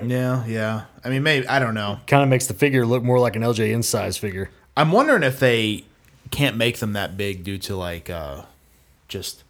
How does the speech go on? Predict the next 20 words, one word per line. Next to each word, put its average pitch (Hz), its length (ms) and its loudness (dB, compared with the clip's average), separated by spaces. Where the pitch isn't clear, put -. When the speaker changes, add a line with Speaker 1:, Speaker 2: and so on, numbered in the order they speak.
Speaker 2:
Maybe 90 140 -12
copyright 98 500 -6
issues 101 340 -6
or 85 60 -4
something. 98 260 -6
Speaker 1:
Well, 131 100 0
could 160 200 2
be, 139 160 4
and 131 80 2
also 127 300 2
just, 110 220 0
like, 104 160 -2
this, 98 300 0
if - 140 -4
it's 104 140 -4
that 98 260 -2
big, 104 260 0
it - 80 -12
costs 104 340 -2
more. 113 320 -2